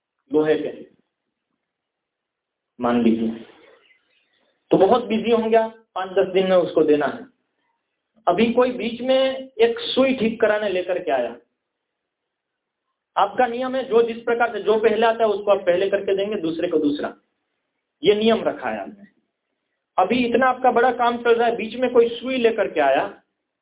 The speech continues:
तो क्या आपको बोलोगे, आप उसको क्या ये बोलोगे कि नहीं दस दिन बाद आना, अभी मेरा पहले ये काम खत्म होगा, ऐसा बोलोगे?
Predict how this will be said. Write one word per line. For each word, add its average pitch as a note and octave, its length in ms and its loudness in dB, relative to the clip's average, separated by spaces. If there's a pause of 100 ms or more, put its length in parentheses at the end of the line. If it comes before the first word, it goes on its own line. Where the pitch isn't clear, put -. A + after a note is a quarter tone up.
(320)
तो F#3+ 80 -2
क्या B3 180 4
आपको A#3 300 0
बोलोगे, A#3 360 0
आप G#3+ 140 -4
उसको A3+ 340 -8
क्या A#3 160 -2
ये G#3 200 0
बोलोगे A#3+ 480 2
कि A#3+ 140 -12
नहीं A3+ 120 0
दस G#3 240 0
दिन A#3 180 -2
बाद F#3+ 200 2
आना, D3 180 -4
अभी D3+ 160 -4
मेरा F3+ 200 0
पहले E3+ 280 -2
ये E3 140 -2
काम D3 180 -4
खत्म - 240 -18
होगा, - 180 -20 (400)
ऐसा D3+ 140 -2
बोलोगे? F#3+ 300 4